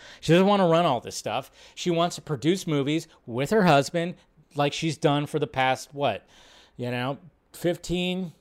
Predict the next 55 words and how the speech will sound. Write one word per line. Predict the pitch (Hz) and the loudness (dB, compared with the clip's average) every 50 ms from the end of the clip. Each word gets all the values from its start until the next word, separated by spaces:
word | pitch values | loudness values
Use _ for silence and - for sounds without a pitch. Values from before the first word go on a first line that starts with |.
| _ _ _ _ _ | _ _ _ _ _
twenty, | - - 156 160 170 170 170 165 | -10 -6 -4 -4 -4 -4 -4 -2
almost | 156 160 170 175 160 - | -2 0 0 0 -2 -2
twenty | - 165 175 175 175 175 | -2 -2 -2 0 -2 -2
years | 170 175 185 202 214 208 214 208 | -2 0 0 -2 -2 -4 -4 -2
now. | 214 214 220 226 247 247 233 - _ | 0 0 0 0 -2 -4 -6 -10 _
That's | - 147 143 156 - 175 | -2 -2 -2 0 -2 -4
what | - - | -6 -4
she | - 190 202 | -2 0 0
wants | 180 151 131 123 - | 2 0 0 -2 -6
to | - 123 | -8 -10
do. | 107 104 98 92 - _ _ _ _ _ _ _ _ _ _ _ | -10 -10 -10 -12 -16 _ _ _ _ _ _ _ _ _ _ _
She's | _ - - 151 147 | _ -8 -4 -4 -4
a | 165 | -2
producer. | - 175 170 190 185 180 - - 123 110 | 0 2 6 6 6 6 4 0 -6 -8
She, | - - 143 143 - - - - - - _ - | -8 -8 -8 -8 -8 -10 -18 -20 -20 -20 _ -8
you | 131 | -6
know, | 127 131 147 156 | -4 -2 -2 -2
and | 151 139 131 | -4 -6 -6
Zach | - 127 143 160 165 - | -4 -2 0 0 0 2
doesn't | 170 151 127 147 | 0 0 0 0
wanna | 143 147 143 143 | 0 0 0 0
run | 151 151 160 | 0 0 0
a | 151 | -2
studio | - - 165 170 170 165 | -2 0 2 2 4 4
either. | 165 185 190 151 110 | 4 2 2 0 -2
He | 110 120 | -4 -6
wants | 131 131 135 - | -6 -6 -6 -6
to | - | -6
make | 143 143 151 147 | -6 -6 -6 -8
films, | - - 190 190 180 151 123 104 95 - - - - _ _ _ _ _ _ _ | -6 -4 -2 0 0 0 -2 -4 -8 -12 -14 -16 -20 _ _ _ _ _ _ _
okay? | - 123 127 139 151 170 165 - _ - - - | -10 -6 -2 -2 -2 -2 -4 -6 _ -20 -18 -10
That's | - 143 - | -10 -8 -4
why | - 165 165 165 | 0 2 2 4
I | 156 143 | 2 2
can't | - - 165 165 165 151 - | 0 -2 -2 -2 -2 -2 -2
get | 165 131 | -2 -2
behind | 147 143 117 131 151 170 170 160 151 135 | -2 -2 -2 -2 0 0 0 0 0 -2
that | 127 127 123 | -2 -2 -2
whole | 117 143 156 151 143 | -2 0 -2 -2 -2
thing | - - 160 165 147 131 | -4 -6 -6 -4 -4 -6
of, | 113 107 | -8 -8
like, | 113 113 110 104 - - - - - - - _ | -8 -8 -8 -10 -12 -20 -20 -20 -20 -20 -18 _
that | - 123 123 - | -10 -10 -10 -8
some | - - 160 160 | -4 -4 -2 0
guys | 160 160 156 151 147 156 | 2 2 2 2 0 0
are | 151 | 0
like, | 147 147 147 | 0 0 2
"Yeah, | 156 175 175 | 4 4 4
bring | 160 - 160 170 180 180 175 | 4 4 2 0 2 0 2
Deborah." | 151 170 175 180 175 170 | 2 2 2 4 2 0
No, | 151 160 170 185 196 196 190 175 160 139 120 | 0 0 0 2 2 2 2 2 2 0 -2
no, | 113 127 139 147 156 160 | -2 -4 -4 -4 -4 -4
no, | 160 160 160 | -4 -4 -4
no, | 156 156 151 151 | -4 -4 -4 -4
no. | 151 156 151 147 131 117 101 87 | -4 -2 -2 -2 -2 -2 -4 -8